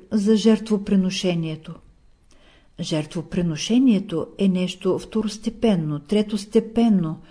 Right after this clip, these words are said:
в него не се изразява характера на Мойсея. Забележете, Мойсей, който минаваше за смел човек,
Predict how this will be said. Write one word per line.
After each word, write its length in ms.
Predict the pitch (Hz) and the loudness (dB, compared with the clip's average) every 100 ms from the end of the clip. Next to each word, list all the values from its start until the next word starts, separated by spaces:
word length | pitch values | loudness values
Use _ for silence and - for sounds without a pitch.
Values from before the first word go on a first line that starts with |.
| - - | -20 -20
в 140 | - - | -8 2
него 440 | 214 226 240 247 - | 4 4 2 0 4
не 160 | 202 | 4
се 160 | 202 254 | 4 2
изразява 560 | 285 277 240 214 208 | 2 2 2 2 0
характера 640 | 202 202 185 180 - 165 165 | -2 0 0 -2 -4 -4 -4
на 120 | 160 | -4
Мойсея. 640 | 156 156 - 160 147 147 - _ _ _ _ _ _ _ - - - - - _ _ - | -6 -6 -6 -6 -6 -10 -16 _ _ _ _ _ _ _ -20 -20 -20 -20 -20 _ _ -4
Забележете, 1040 | 214 202 214 247 233 220 277 269 180 - - - | -2 0 2 2 2 2 0 0 -2 -2 -6 2
Мойсей, 800 | 208 196 196 - 175 180 254 - - _ _ _ _ _ _ - | 6 8 6 2 0 2 0 -4 -16 _ _ _ _ _ _ -2
който 320 | 233 226 226 | 0 2 4
минаваше 880 | 208 196 196 190 185 190 180 175 175 | 4 6 6 4 2 -2 -2 -2 0
за 220 | 196 190 | -2 -2
смел 380 | 180 196 165 170 | -4 -2 -2 -2
човек, 480 | - 262 185 165 | -4 -2 -2 -4